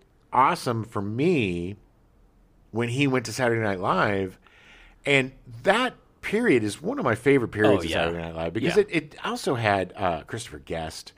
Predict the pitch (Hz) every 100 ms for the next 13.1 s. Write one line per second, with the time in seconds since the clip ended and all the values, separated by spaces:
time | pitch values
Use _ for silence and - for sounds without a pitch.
0 | - - 147 175 196 180 190 190 - 247
1 | 254 113 87 - - 202 208 214 233 226
2 | - 269 220 185 - - - - 214 208
3 | 247 240 - 233 220 160 - 143 160 226
4 | 220 156 139 - 139 127 110 82 - -
5 | - 160 151 69 - - - 151 208 240
6 | - 170 - 131 120 101 90 - 85 87
7 | 87 90 87 82 - 95 85 101 87 78
8 | - - 110 104 101 117 120 117 - -
9 | 113 113 120 190 202 160 147 107 107 117
10 | 110 95 90 - - - 117 107 95 127
11 | 117 104 95 - _ _ _ _ - -
12 | 107 98 95 85 95 95 - 87 98 101